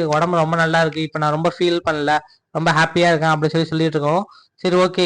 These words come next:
இந்த பையனுக்காக வேணா நான் வந்து ஒரு பர்சன்டேஜ் குறைச்சிக்கிறேன், நாற்பத்தி ஒன்பது பர்சன்டேஜ் மட்டும் நீ எனக்கு கொடு, அது போதும்" அப்படின்னு சொல்லி அந்த டாக்டர் வேற பேசிட்டு இருப்பா. அதுவும் இல்லாம, "இந்த பையனோட சிரிப்பை மட்டும் நீ என்னைக்கு தொலைக்க விட்றாத,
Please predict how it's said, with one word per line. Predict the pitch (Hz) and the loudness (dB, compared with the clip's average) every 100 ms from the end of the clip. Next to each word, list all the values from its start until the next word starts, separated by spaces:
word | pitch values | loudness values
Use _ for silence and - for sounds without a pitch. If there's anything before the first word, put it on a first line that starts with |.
| 156 | 0
இந்த | 147 151 | 0 -2
பையனுக்காக | - 151 180 175 170 160 | -2 0 0 2 2 2
வேணா | 156 170 | 2 0
நான் | 175 156 | 0 0
வந்து | 165 | 2
ஒரு | 160 151 | 2 2
பர்சன்டேஜ் | 147 170 170 | 0 -2 0
குறைச்சிக்கிறேன், | 160 147 156 151 151 - _ _ - | -2 -2 0 2 0 -2 _ _ -4
நாற்பத்தி | 151 175 175 | -2 0 0
ஒன்பது | 175 160 156 | 2 0 0
பர்சன்டேஜ் | 147 175 170 | -2 -2 0
மட்டும் | 160 156 170 | 0 0 0
நீ | 170 | 0
எனக்கு | 156 151 | 0 0
கொடு, | 156 | 2
அது | 147 147 | 2 2
போதும்" | 143 156 160 | 2 2 2
அப்படின்னு | 151 151 | 0 -2
சொல்லி | 156 165 | -2 0
அந்த | 151 147 - - | 0 -4 -10 -6
டாக்டர் | 139 151 165 | -2 0 2
வேற | 165 160 | 2 2
பேசிட்டு | 151 151 143 | 0 -2 -6
இருப்பா. | 143 135 131 - - _ _ | -2 -2 -2 -8 -20 _ _
அதுவும் | 151 165 | -4 0
இல்லாம, | 175 170 185 | 0 0 0
"இந்த | 175 160 151 | 0 0 0
பையனோட | 147 165 170 | 0 2 0
சிரிப்பை | 165 165 175 | -2 -4 -2
மட்டும் | 165 170 175 | -2 0 0
நீ | |
என்னைக்கு | 156 156 165 | 0 -2 -2
தொலைக்க | 151 160 170 | 0 0 2
விட்றாத, | 160 147 143 | 2 2 0